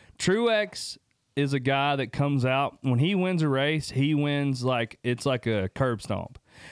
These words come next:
He, he doesn't just, like, back into a win, like, "Oh, yeah, we made some adjustments on the car." He's not like, uh, I, Harvick's a legend, but I'm gonna s-, Har-, they call Harvick the closer, so it's, it's not like,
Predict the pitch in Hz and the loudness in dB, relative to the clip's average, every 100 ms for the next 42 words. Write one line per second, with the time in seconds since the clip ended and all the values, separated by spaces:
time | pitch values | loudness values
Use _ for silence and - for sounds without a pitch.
0 | - 185 - 175 165 190 196 160 156 170 | -2 -2 0 0 2 2 2 0 0 0
1 | 127 127 135 123 131 127 117 110 123 120 | 0 0 0 0 0 0 0 0 0 0
2 | 117 107 117 175 180 170 170 170 165 151 | 0 0 0 2 2 2 0 0 0 0
3 | 147 151 139 143 139 - 143 135 - - | 0 0 -2 0 0 0 -2 -2 -6 -6
4 | - 170 196 170 165 135 - 135 135 123 | -2 2 2 2 0 -2 -4 -2 0 2
5 | 110 95 - _ _ _ _ _ _ _ | 0 -2 -6 _ _ _ _ _ _ _
6 | _ _ _ _ - _ - - - - | _ _ _ _ -20 _ -20 -20 -20 -20
7 | - _ _ - 151 127 - - - _ | -20 _ _ -2 -2 -2 -8 -14 -18 _
8 | _ - 175 185 147 - 113 113 101 98 | _ -2 0 0 -2 -2 0 0 -2 -4
9 | 110 143 151 175 160 - 135 175 151 185 | -6 -2 0 0 -2 -2 0 0 0 2
10 | 147 143 110 - 127 104 95 92 - - | 2 0 -2 0 0 0 -2 -4 -6 -2
11 | 139 113 135 139 151 147 165 180 143 151 | -2 0 -2 -2 -2 -2 0 0 0 0
12 | 123 | -2